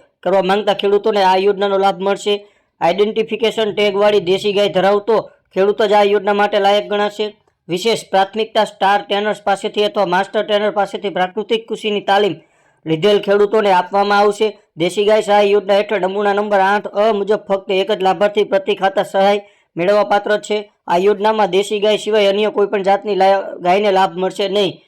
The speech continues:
દેશી ગાય સહાય યોજનામાં અરજી પ્રક્રિયા અને જરૂરી દસ્તાવેજો જોઈએ તો દેશી ગાય સહાય યોજના માટે ઓનલાઈન અરજી કરવાની પ્રક્રિયા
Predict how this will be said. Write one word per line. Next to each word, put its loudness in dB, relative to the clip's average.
દેશી -2
ગાય 2
સહાય 2
યોજનામાં 0
અરજી 0
પ્રક્રિયા 2
અને 0
જરૂરી 2
દસ્તાવેજો 2
જોઈએ 2
તો 0
દેશી -6
ગાય 2
સહાય 0
યોજના 0
માટે -2
ઓનલાઈન 0
અરજી -2
કરવાની 0
પ્રક્રિયા -2